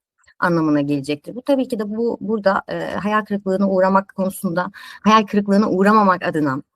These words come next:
işte, e, aldatılmamak adına, kandırılmamak adına dikkat etmeniz gerekiyor. Burada işte, e, yatırım fırsatları, kripto, borsa gibi konularda beşinci evden kare yaptığı için ya da işte, e, eğlence hayatınızla alakalı yaptığınız fazla harcamalar sonucu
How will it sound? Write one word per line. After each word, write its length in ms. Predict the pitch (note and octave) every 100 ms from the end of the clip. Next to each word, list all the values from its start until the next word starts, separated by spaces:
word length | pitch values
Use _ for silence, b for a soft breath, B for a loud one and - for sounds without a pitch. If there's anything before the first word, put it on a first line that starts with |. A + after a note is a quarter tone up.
| b -
işte, 220 | - F3+
e, 340 | F3+ - E3+ -
aldatılmamak 640 | - F#3+ G#3 G#3+ G3+ F3
adına, 300 | D#3+ D3 C#3
kandırılmamak 640 | - E3 E3 G3 G3 D#3+ F3
adına 340 | E3+ D#3+ G3 - b b -
dikkat 340 | G3+ - C4 F#3+
etmeniz 400 | G3 E3+ A#3 G#3+
gerekiyor. 480 | A#3 G#3 - D#3
Burada 200 | A3+ A3+
işte, 380 | A3 - A3+ G#3 -
e, 80 |
yatırım 340 | G3+ G#3 A3+ G#3+
fırsatları, 460 | - - F3 E3+
kripto, 340 | - G#3 G3+ G3
borsa 300 | G3+ G3+ G3+
gibi 160 | F3
konularda 580 | E3+ F#3+ F#3+ F3 C#3+ E3
beşinci 340 | F3 - F#3+ F#3+
evden 280 | F3 D#3+
kare 180 | D#3+ F3+
yaptığı 320 | F#3 F3 -
için 280 | G#3 - - B B B -
ya 120 | F#3+
da 180 | G3+ G3+
işte, 220 | - -
e, 220 | F#3 -
eğlence 500 | F3 - F#3 G3 G3+
hayatınızla 480 | G3 G3 F#3 G3 F#3
alakalı 440 | D#3+ D3 D3 D#3 D#3
yaptığınız 380 | F3 - G3
fazla 320 | - F3+ G3 G3
harcamalar 480 | E3 D3+ C#3+ D3
sonucu 460 | D3 G3+ F3+ E3+